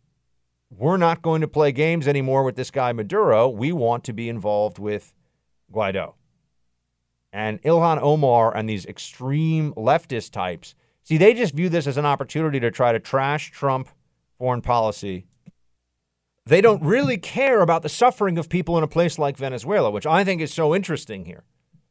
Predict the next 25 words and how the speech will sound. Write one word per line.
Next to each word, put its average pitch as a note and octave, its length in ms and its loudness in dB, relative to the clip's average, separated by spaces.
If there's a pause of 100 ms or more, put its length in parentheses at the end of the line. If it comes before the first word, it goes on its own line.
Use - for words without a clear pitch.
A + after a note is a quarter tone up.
(360)
If D#3 120 -2
they F#3+ 120 2
cared C#4 300 6
about A#3+ 140 0
the F#3 60 -8
suffering G3+ 400 0
of E3 100 -2
the D#3 60 -2
Venezuelan D3+ 520 0
people, F#3+ 400 -2
wouldn't E3+ 260 -2
they E3+ 140 2
be C#3+ 160 -2
in B2 80 -4
favor C#3+ 480 -2
of A2+ 360 2 (840)
the C#3+ 80 -10
U D#3 280 0
S C#3+ 160 0
supporting B2+ 640 0 (800)
a D#3 100 0
Venezuelan G3+ 720 2
leader E3 440 -2 (220)
who G#3 200 -2
is F3 240 -4